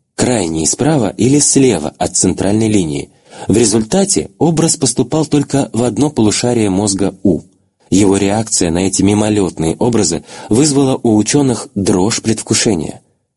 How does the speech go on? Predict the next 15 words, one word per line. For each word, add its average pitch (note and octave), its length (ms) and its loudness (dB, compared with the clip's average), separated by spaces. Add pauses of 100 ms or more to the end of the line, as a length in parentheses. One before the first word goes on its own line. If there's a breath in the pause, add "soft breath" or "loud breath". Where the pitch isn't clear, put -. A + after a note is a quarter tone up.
(140)
Когда A2 400 0
образы A#2+ 420 0
мелькали G2 440 0
справа D3 460 0
от E2+ 120 -6
него, D#2 380 -2
реакция A#2+ 600 0
У G3+ 220 2 (300 loud breath)
была G2+ 280 0
такой B2+ 340 0
же, C#3+ 120 0
как C3 240 -4 (140)
у C#3+ 40 4
нормального A2+ 640 0
человека. G2 540 -2